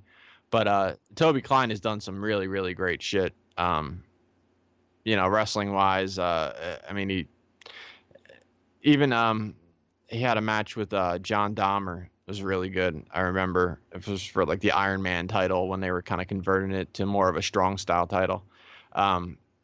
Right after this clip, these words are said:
yeah, that, that was good. Um, Toby and Necro versus, uh, so many people. I mean, Justice Pain, Gage. Um, I mean, the Tough Crazy Bastards were fucking tearing it up.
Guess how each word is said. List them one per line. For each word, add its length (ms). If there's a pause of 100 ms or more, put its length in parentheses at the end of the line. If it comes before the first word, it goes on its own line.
yeah, 180
that, 280
that 180
was 180
good. 500
Um, 380
Toby 460
and 160
Necro 600
versus, 500
uh, 420 (480)
so 320
many 200
people. 520
I 80
mean, 140
Justice 360
Pain, 300
Gage. 560 (680)
Um, 440 (420)
I 80
mean, 160
the 80
Tough 260
Crazy 340
Bastards 560
were 100
fucking 420
tearing 380
it 120
up. 280